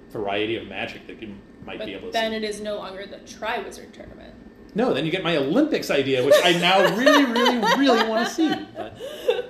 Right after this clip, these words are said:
Speaker 1: I digress. But anyway, yeah, it's,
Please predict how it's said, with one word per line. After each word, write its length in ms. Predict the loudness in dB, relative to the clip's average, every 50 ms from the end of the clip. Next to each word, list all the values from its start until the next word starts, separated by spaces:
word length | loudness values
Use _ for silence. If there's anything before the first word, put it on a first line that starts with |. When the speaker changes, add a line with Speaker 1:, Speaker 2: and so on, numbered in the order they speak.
| -12 -20 -18 -12
Speaker 1:
I 120 | -10 -8 -8
digress. 500 | -6 -6 -6 -4 -4 -4 -6 -8 -12 -10
But 160 | -6 -2 0
anyway, 420 | 0 0 0 -2 -4 -6 -8 -12 -10 -6
yeah, 300 | -4 -2 -2 -2 -4 -6 -14 -18 -8 0
it's, 420 | 4 6 6 6 6 4 -4 -12